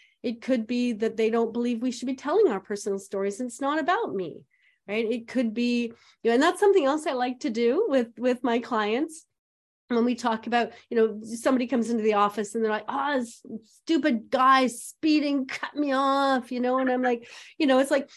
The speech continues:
"Okay, how many stories can we make up about this?" And I did this with my kids too when things happen. "How many stories can we make up about this? Wait, no,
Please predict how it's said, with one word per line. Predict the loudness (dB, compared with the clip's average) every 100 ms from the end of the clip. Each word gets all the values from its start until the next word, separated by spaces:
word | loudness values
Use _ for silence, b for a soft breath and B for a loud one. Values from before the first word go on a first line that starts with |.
| -6
"Okay, | 2 4
how | 4 6
many | 8 8
stories | 6 4 4 2
can | 2
we | 2
make | 0 -2
up | -4
about | -2 -4 -4
this?" | -10 -12 -6
And | 0
I | 0
did | 2
this | 0 -2
with | -2
my | -2 -2
kids | -2 -4 -4
too | -2 0
when | 0 -2
things | -4 -4
happen. | -6 -8
"How | -2 4
many | 8 8
stories | 6 0 -4 -4
can | -4
we | -2
make | 0 0
up | -2 -6
about | -8 -12
this? | -14 -18 B B -2
Wait, | 0 0
no, | 0 0